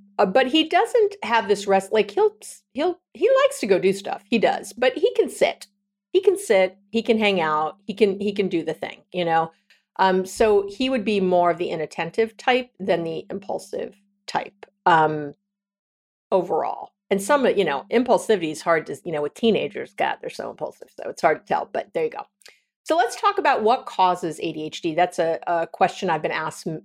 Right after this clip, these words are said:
a lot, and we don't know. Uh, I'll tell you that. That's the short answer. We don't know. Scientists have not been able to identify any specific causes of A D H D. And there have been studies for sure showing that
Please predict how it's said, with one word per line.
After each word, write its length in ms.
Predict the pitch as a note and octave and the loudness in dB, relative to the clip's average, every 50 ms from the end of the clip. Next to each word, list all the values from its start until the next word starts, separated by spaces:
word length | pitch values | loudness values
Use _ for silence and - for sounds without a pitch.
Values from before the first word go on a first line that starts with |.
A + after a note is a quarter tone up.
| _ - | _ -6
a 100 | E3 D#3+ | -6 -4
lot, 420 | D3+ D3+ D#3 D3+ D3+ D#3 E3 - - | -2 0 0 0 2 0 -2 -2 -2
and 260 | F3+ E3+ E3+ E3+ F3 - _ _ _ _ _ _ _ _ _ _ _ _ _ | -2 -2 -2 -2 -4 -8 _ _ _ _ _ _ _ _ _ _ _ _ _
we 220 | - A3 A3 B3 A3+ | -4 0 2 2 2
don't 140 | G#3+ F3 D#3 | 2 2 -2
know. 120 | C3+ - - _ _ _ _ _ _ - | -6 -10 -12 _ _ _ _ _ _ 0
Uh, 100 | - - - | 2 2 2
I'll 80 | F#3+ | 2
tell 160 | F#3+ - A3+ G#3 | 2 2 2 2
you 100 | G3 F3+ | 4 4
that. 240 | F#3 F#3 G3 F#3+ | 2 2 2 2
That's 200 | - G3+ F#3+ G3 - | 0 -2 -2 -2 -6
the 80 | F3+ | -6
short 240 | - - F3+ F3 F3+ | -2 0 2 4 4
answer. 340 | F#3+ F#3+ F#3+ - A#3 A3 - | 2 2 2 0 0 0 0
We 140 | F#3+ G3 F3+ | 2 0 0
don't 140 | E3+ D#3+ - | 0 0 -4
know. 100 | E3 D#3+ | -6 -10
Scientists 600 | - - - A3+ A3+ A3+ A#3 A3+ - A#3 A3 - | -6 -2 0 2 2 2 2 2 0 0 0 -2
have 240 | - - - F3 E3 | -4 -4 -4 -2 -2
not 320 | F3+ F3+ F3+ F3 F3 - - | 0 0 2 2 2 0 0
been 100 | F3+ F3 | -2 -2
able 160 | E3 D#3 D#3+ | -2 -2 -4
to 140 | - - D#3+ | -4 -4 -4
identify 600 | D#3 D3+ D3+ D3+ E3+ E3+ - G3+ G3 G3 G#3 G#3+ - _ _ _ _ _ _ - | -4 -4 -6 -8 -6 -4 -2 0 0 0 -2 -4 -8 _ _ _ _ _ _ -2
any 260 | - G3+ G#3 A3 A#3 A#3 | 0 2 2 2 2 0
specific 880 | - - - - G#3+ G3 - - - D4+ - - - F#4 F#4 - - _ - | -4 -6 -4 -2 -2 -2 -4 -6 -6 -6 -4 -4 -4 -6 -6 -6 -16 _ -20
causes 600 | - - - G3+ F3+ F3 F3+ F3 - F3 D3+ - - - | -12 -4 0 2 2 2 2 0 -2 -6 -8 -8 -8 -4
of 220 | E3+ E3+ D3+ D#3+ _ - | -4 -4 -4 -4 _ -8
A 120 | - D#3+ D3 | -8 -8 -6
D 160 | - C#3 B2+ | -6 -6 -6
H 180 | C#3 - - | -6 -8 -10
D. 200 | - - - - - F3+ | -12 -12 -10 -4 -2 0
And 200 | F3 F3+ F#3 F3 | 0 2 2 2
there 120 | G3 F#3 | 2 2
have 180 | F3+ G3+ G3 G3 | 2 0 0 0
been 160 | G3 F3+ F3+ | 0 0 -2
studies 640 | - - - - B3 C4+ C#4+ C#4+ A#3+ G#3 G3 - | -4 -10 -6 0 2 2 2 2 0 -2 -2 -4
for 160 | - - G3+ | -6 -8 -8
sure 400 | - - - A#3+ A3+ G3+ E3+ D#3+ | -6 -4 0 2 4 4 4 2
showing 440 | E3 - - - F#3 F3+ F3+ F3+ F3+ F3 | 0 -2 0 2 2 2 2 0 0 2
that 200 | E3+ E3 D3+ | 2 2 0